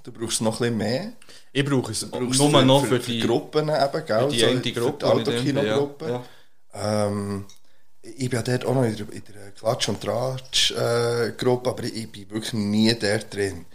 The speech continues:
Speaker 1: Ähm, aber vielleicht, wenn wir selber etwas hätten, wieso nicht? Also wenn, wenn, ja, keine Ahnung. <clears throat> Vielleicht kann man das machen. Willst du jetzt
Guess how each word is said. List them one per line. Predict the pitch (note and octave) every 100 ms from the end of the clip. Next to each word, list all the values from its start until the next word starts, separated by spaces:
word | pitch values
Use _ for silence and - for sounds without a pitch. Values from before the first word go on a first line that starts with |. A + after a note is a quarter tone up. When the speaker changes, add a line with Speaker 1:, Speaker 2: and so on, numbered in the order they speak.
| - - - - - - F#2+
Speaker 1:
Ähm, | F#2+ -
aber | -
vielleicht, | G#2+ C#3
wenn | A2
wir | G2+
selber | - C#3 C#3+ C3
etwas | C3 B2+ B2
hätten, | B2+ - A2+
wieso | G#2+ A2+ B2+
nicht? | E3 G2+
Also | - G#2+
wenn, | G2+ G2+ E2+
wenn, | G#3 G#3 - - - - -
ja, | A2+ A#2
keine | - A2 A2+
Ahnung. | C3 - - - - -
<clears throat> | E3+ E2
Vielleicht | A#2+ A2 -
kann | G2+
man | F2
das | G#2+
machen. | A#2 A2+ - - -
Willst | A#2 A#2 - C3
du | D#3+
jetzt | D#3+ B2+ D3+ -